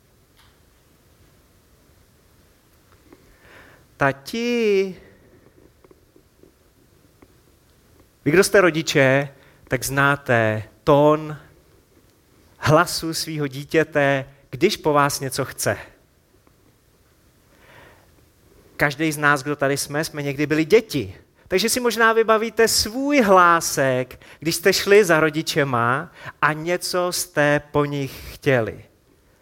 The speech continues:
Tati, táta už z postoje, z výrazu, z tónu hlasu pozná, že jeho dítě něco chce a že bude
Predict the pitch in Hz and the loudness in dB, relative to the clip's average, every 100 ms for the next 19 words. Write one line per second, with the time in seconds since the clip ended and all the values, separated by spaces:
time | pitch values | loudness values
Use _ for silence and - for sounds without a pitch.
0 | _ _ _ _ _ 147 131 131 - 233 | _ _ _ _ _ -2 -2 -4 -12 -10
1 | 254 262 247 220 202 190 196 190 - _ | -6 -4 -2 0 0 0 -6 -14 -20 _
2 | _ _ _ _ _ _ _ _ _ _ | _ _ _ _ _ _ _ _ _ _
3 | _ _ _ _ _ _ _ _ _ _ | _ _ _ _ _ _ _ _ _ _
4 | _ _ _ 180 208 208 143 123 131 147 | _ _ _ 0 0 0 -2 0 -4 -10
5 | _ _ _ 139 - - 220 214 - 226 | _ _ _ -8 -8 -4 -2 -2 0 0
6 | 196 151 143 160 220 220 185 151 - - | 2 2 -2 -2 0 0 0 -4 -4 2
7 | 202 220 226 185 185 180 - - 175 143 | 2 2 2 4 4 2 -4 -2 -2 -2
8 | 120 110 113 135 - _ _ _ - 135 | -4 -4 -6 -10 -16 _ _ _ -2 2
9 | 147 147 160 156 151 170 160 156 156 - | 4 4 2 -2 -4 -4 -2 -2 -4 -2
10 | - 147 151 - - 131 143 139 143 139 | 2 2 2 -4 -10 -4 -2 0 2 2
11 | 135 | 2